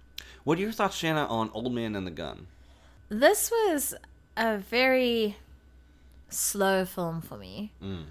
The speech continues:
Speaker 2: At times, I appreciated it being slow,
Speaker 1: Mm.
Speaker 2: and at other times, I was like, "Are we done yet?" So
Speaker 1: Okay.
Speaker 2: the filmmaking is really beautiful, and the production is lovely, and I love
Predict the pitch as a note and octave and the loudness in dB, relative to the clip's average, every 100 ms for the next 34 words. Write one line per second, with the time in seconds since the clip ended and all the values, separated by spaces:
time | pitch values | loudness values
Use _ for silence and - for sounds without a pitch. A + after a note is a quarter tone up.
0 | - - _ - G#3+ - - F#3+ G3 A#3 | -18 -20 _ 2 2 2 -2 2 2 0
1 | A3 F#3+ F3 - F#3 - A3+ A3 A3 A3+ | 0 0 -2 -2 -2 0 0 0 -2 -2
2 | A3 - - G#3 G#3 G#3 - G3 G#3 C4 | -4 -8 -6 -2 -2 -2 -2 0 0 -2
3 | D#4+ - - F#2+ F#2 D#3+ F#3 F3+ F3+ - | -6 -16 -14 -10 -8 -2 0 2 2 0
4 | F#3+ F#3+ F#3 F3 F3 E3+ E3 E3 F3 D#3+ | -4 -4 -2 0 0 -2 -2 -2 -4 -6
5 | - - - - - - - - - - | -6 -16 -20 -20 -20 -20 -20 -20 -20 -20
6 | - D#3 D#3 D#3 D3 G2+ F#3 - - - | -14 -10 -8 -8 -8 -10 -14 -16 -20 -20
7 | - - - - A3 G#3+ G#3+ G#3 G#3+ G3+ | -20 -18 -10 0 4 6 8 6 6 4
8 | - - E3 D#3+ B3 - C#4+ D#4 C4+ A3 | 0 -10 -10 -2 -2 4 6 6 6 2
9 | G#3+ G#3+ G3+ F#3+ F3+ F#3 E3+ F3 C4 C4+ | 2 -2 -2 -2 -2 -2 -2 -4 -4 -2
10 | B3+ B3+ B3 A#3+ A#3 A3+ A3+ - - - | -2 0 2 4 4 4 0 -8 -18 -20
11 | - F3+ E3+ E3 E3 E3 E3 - F3 F3 | -10 -2 0 0 -2 -2 -6 -8 -10 -2
12 | F#3 G3+ - G3+ F#3 G3 F#3 F3+ F3+ F3 | -2 -2 -4 -4 -2 -2 -2 0 -2 -2
13 | F3 F3 G#3+ C#4 C#4 A3+ | -2 2 6 8 6 0